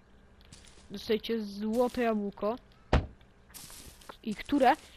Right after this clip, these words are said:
I drzewo. Wasz, y, wasze te drzewo, co wy tam macie. Y, daj mi coś. Telewizor.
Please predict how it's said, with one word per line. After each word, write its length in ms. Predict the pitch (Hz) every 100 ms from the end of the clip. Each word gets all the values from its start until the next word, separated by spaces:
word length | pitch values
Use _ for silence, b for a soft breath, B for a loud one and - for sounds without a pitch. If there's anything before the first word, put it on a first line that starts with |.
| B
I 80 | 226
drzewo. 380 | - 349 339 392 - - - - - -
Wasz, 280 | 202 294 - -
y, 240 | 233 226
wasze 260 | 233 254 247
te 140 | 247
drzewo, 360 | 202 254 202 185
co 120 | 190
wy 80 | 185
tam 160 | 185
macie. 340 | 180 175 - 190 - - - - - - - - - - - 185
Y, 180 | 180 180
daj 160 | 185
mi 160 | 175 175 -
coś. 140 | 180 - - - - - - -
Telewizor. 420 | - 185 180 160